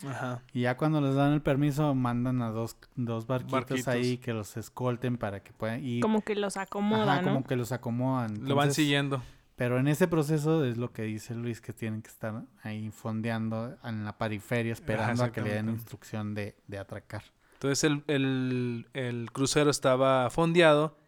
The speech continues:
Speaker 1: Eso fue en la mañanita. Y ya en la tarde resultó que nuestro presidente ya había dicho que era, ¿cuál fue la
Speaker 2: Inhum-,
Speaker 1: palabra? Inhumano.
Speaker 2: inhumano.
Speaker 1: Inhumano no dejar
Speaker 3: No
Speaker 1: atracar
Speaker 3: dejarlos.
Speaker 1: a ese puerto. Pero lo que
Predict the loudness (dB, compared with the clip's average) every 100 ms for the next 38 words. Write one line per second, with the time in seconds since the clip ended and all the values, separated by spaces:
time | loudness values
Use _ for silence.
0 | _ _ _ _ -2 0 0 2 2 0
1 | -2 -4 -8 -10 _ _ _ _ _ -10
2 | -2 2 2 6 6 6 2 0 -2 0
3 | -2 2 2 4 0 -8 _ _ -8 -4
4 | -2 -2 0 0 0 -2 -6 -6 -14 -16
5 | -6 -4 -2 -4 -4 -6 -6 -6 -8 -12
6 | _ _ -6 -2 -2 -2 -6 -14 _ 0
7 | 2 6 6 6 6 2 2 4 6 6
8 | 6 4 2 -4 -18 -20 _ -2 2 4
9 | 8 8 8 4 4 4 2 4 6 6
10 | 6 4 6 6 8 6 0 -6 -12 -2
11 | 0 0 0 -4 2 2 4 0 -2 -6
12 | _ _ _ _ _ 4 10 10 10 8
13 | 6 6 4 6 6 4 4 2 -2